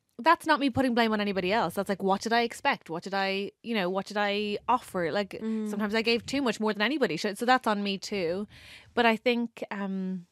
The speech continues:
Speaker 1: I think equity and, and you know, an equal level of investment and effort. You don't have to be the same. Like, I don't think everyone has to care for their partner the way that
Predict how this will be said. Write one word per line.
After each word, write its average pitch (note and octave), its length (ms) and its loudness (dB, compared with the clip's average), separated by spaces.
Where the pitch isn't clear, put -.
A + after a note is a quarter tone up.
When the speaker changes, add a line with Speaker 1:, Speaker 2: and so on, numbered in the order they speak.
Speaker 1:
I A3+ 100 -2
think C#4+ 160 2
equity A3 500 0
and, F#3+ 200 -2
and F#3+ 400 -4
you A3 80 -4
know, G3 120 -2
an F#3 100 -4
equal G3+ 380 -4
level F#3 300 -2
of F3+ 120 -4
investment F#3 520 -8
and F#3+ 120 -6
effort. F#3 520 -12
You C#4+ 120 2
don't D#4 100 8
have F4+ 80 -2
to E4+ 60 -2
be D#4 60 2
the A#3 100 6
same. G3+ 460 -2
Like, F#3+ 400 -4
I B3 80 6
don't B3 120 6
think A#3 120 2
everyone G3+ 280 0
has F#3+ 160 -6
to F#3 80 -10
care F#3 240 -4
for F#3+ 80 -8
their F3 100 -2
partner E3+ 260 -6
the F3+ 100 -4
way E3+ 120 -2
that F3 120 -6